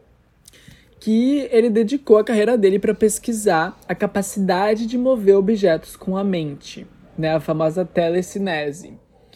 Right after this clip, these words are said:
Ele sempre imaginou que a mente, ela pode ter algum efeito no mundo, né, exterior, mas não exatamente como a gente imagina, porque a gente imagina mover objetos, né, a gente movendo ali um tijolo, um porta-retrato, o lance da matéria mesmo.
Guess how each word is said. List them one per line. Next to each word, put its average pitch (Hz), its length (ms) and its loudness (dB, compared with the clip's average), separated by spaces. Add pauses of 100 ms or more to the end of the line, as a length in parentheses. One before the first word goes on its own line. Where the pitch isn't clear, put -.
(240)
Ele 247 260 4
sempre 262 340 0
imaginou 285 600 4 (140)
que - 100 -2
a 208 80 4
mente, 175 500 -2
ela 175 160 2
pode 175 480 2
ter 226 100 2
algum 190 260 4
efeito 175 680 -2
no 180 320 0
mundo, 202 580 0
né, 165 260 -2
exterior, 175 680 0 (500)
mas 220 220 4
não 240 160 4
exatamente 254 420 4
como 240 160 2
a 233 40 6
gente 220 240 -2
imagina, 208 560 -2
porque - 180 -8
a - 20 -2
gente 151 140 -6
imagina 160 340 -4
mover 180 300 0
objetos, 170 480 0
né, 175 100 -2
a 170 40 -2
gente 156 200 -6
movendo 165 360 -2
ali 170 160 0
um 151 120 -4
tijolo, 151 960 -2
um 143 80 -14
porta-retrato, 156 960 -2
o 160 280 -10
lance 170 240 -4
da 180 120 4
matéria 202 520 0
mesmo. 180 360 -2